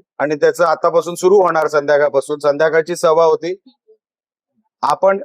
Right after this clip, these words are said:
अशा निवडणुका लढवणार आहोत का? मी जेव्हा घरात गेलो, मला जेव्हा कळलं, रोज दोन दोन, तीन तीन बॅगा, जो मालवणमध्ये अशी सहा सात घरं आहेत,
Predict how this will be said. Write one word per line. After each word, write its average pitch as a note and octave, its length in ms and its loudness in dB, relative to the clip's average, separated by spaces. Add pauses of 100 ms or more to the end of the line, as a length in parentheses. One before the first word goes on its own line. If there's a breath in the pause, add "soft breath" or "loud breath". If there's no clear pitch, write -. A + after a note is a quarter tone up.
अशा D3 280 0
निवडणुका G3 460 2
लढवणार E3 480 2
आहोत C3 120 0 (100)
का? A2 220 -8 (1040)
मी F3 180 0
जेव्हा F#3+ 420 4 (1200)
घरात E3 340 0
गेलो, D3 300 0 (800)
मला D3 220 0
जेव्हा F3+ 220 2
कळलं, E3 420 2 (1500)
रोज A3+ 420 4 (800)
दोन F3+ 340 -4
दोन, F#3+ 140 2
तीन F#3 220 -4
तीन G3 200 -2
बॅगा, E3 380 2 (1400)
जो E3 240 4
मालवणमध्ये F3+ 600 2
अशी F#3 320 0
सहा D#3+ 220 -2
सात F#3+ 180 0
घरं F3+ 240 0
आहेत, D#3 260 0